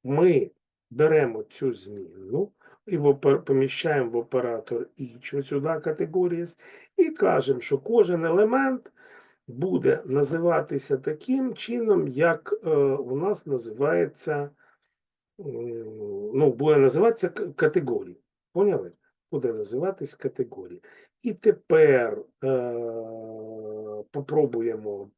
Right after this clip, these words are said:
ну, наприклад, взяти якийсь тег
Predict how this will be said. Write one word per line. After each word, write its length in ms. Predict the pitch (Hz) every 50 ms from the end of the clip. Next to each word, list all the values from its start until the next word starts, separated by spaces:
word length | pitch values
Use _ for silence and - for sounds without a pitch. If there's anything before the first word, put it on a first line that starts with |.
| _ _ _ _ _ _ _ _ _ _ _ _ _ _ _ _ _ _ _ _ _ _ _ _ _ _ _ _ _ _ _ _ _ _ _ _ _ _ _ _ _ _ _ _ _ _ _ _ -
ну, 280 | 117 127 131 127 110 98
наприклад, 640 | 113 - - - 127 123 113 - - 117 110 98 95
взяти 640 | 95 95 98 117 135 147 143 127 117 - - 113
якийсь 1080 | 107 113 113 - - - 143 135 123 113 104 - - - - - - - - - _ _ _ _ _ _ _ _ _ _ -
тег 680 | - 139 139 135 123 113 107 - - - - -